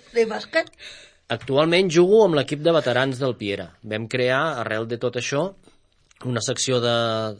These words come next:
Speaker 2: amateur, perquè els pares que anàvem a veure els nens vam, ens vam enganxar amb una d'aquestes coses que fan els entrenadors. «Avui va, avui podeu baixar a jugar amb els nens i passar una estoneta.» Doncs a partir d'aquí ens vam donar compte que ens agradava a nosaltres també i que,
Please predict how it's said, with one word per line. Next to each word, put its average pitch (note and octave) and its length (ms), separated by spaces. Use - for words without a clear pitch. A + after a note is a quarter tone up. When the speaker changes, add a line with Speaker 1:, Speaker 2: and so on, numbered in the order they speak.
Speaker 2:
amateur, C3+ 460
perquè G#2 240
els G2 160
pares A2+ 320
que A#2 80
anàvem A#2 280
a A#2 80
veure A#2 220
els A2+ 140
nens C#3 400
vam, G#2+ 680
ens G#2+ 140
vam A2 160
enganxar A#2+ 540
amb A2 80
una G#2+ 140
d'aquestes G#2+ 560
coses A2+ 340
que A#2 120
fan A#2+ 160
els A2+ 100
entrenadors. A#2 540
«Avui C3 180
va, D#3 200
avui B2+ 380
podeu D#3+ 240
baixar D#3 220
a - 40
jugar C#3+ 180
amb C#3+ 100
els C3 100
nens D3+ 320
i C3+ 80
passar C3 220
una C#3+ 100
estoneta.» B2+ 520
Doncs A#2+ 240
a A2+ 60
partir A#2 260
d'aquí B2 340
ens C#3 140
vam B2+ 100
donar C3 200
compte C#3 200
que D3+ 80
ens D3+ 120
agradava C3 380
a A#2+ 40
nosaltres A2 340
també B2+ 380
i B2 160
que, A2+ 180